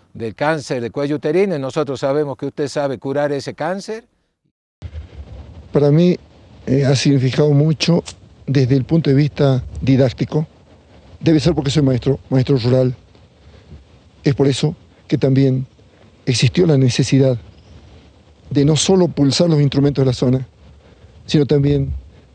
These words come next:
Speaker 2: de escribirle algo al lugareño.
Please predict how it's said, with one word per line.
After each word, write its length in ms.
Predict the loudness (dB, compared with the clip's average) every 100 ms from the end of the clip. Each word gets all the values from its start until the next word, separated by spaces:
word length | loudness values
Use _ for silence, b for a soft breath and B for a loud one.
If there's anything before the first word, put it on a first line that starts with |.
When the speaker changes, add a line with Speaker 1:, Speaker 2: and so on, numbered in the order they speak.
| _ -4
Speaker 2:
de 140 | -2
escribirle 760 | 0 2 2 4 2 2 0 -2 -10
algo 800 | -2 2 2 2 2 2 2 2
al 140 | 0
lugareño. 560 | 2 2 2 2 0